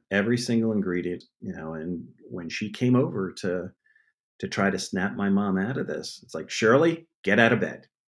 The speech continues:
You know, "Here, we're, here's what we're doing." And from what I understand, it was a fight to get her out of bed. Um, but she did, and she reluctantly, in her robe and slippers, went out to the kitchen, and that's when,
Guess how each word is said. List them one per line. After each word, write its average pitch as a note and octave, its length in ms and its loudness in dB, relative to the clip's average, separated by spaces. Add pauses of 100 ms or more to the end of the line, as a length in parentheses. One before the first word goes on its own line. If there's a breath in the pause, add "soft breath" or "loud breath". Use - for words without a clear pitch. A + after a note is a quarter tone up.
(380)
You F#2 100 -2
know, F2+ 380 -4 (280)
"Here, G2 360 -4
we're, F2 240 -8
here's A#2+ 260 2
what - 140 -4
we're G#2+ 80 -2
doing." F2+ 420 -6
And F#2+ 280 -2
from F#2 180 -4
what C3 220 -4
I D#3+ 40 -6
understand, F3 560 -2
it F#2+ 60 -2
was G#2+ 220 -2
a C3+ 40 -4
fight G2+ 280 -6
to - 80 -12
get G2+ 180 -4
her G2+ 100 -8
out G2+ 140 -6
of - 80 -4
bed. - 260 -4 (720)
Um, D#2 520 -12
but F2+ 120 -2
she B2+ 180 2
did, C#3 420 0
and G#2+ 100 -6
she G2 160 -10
reluctantly, E2+ 640 -4
in B2 80 0
her G2 120 -2
robe F#2 260 -2
and B2 100 0
slippers, C3 420 -8
went F#2 180 -8
out B2 160 -4
to - 60 -20
the B2+ 80 -6
kitchen, C3 500 -6
and F#2 180 -6
that's - 320 -12 (160)
when, G2 440 0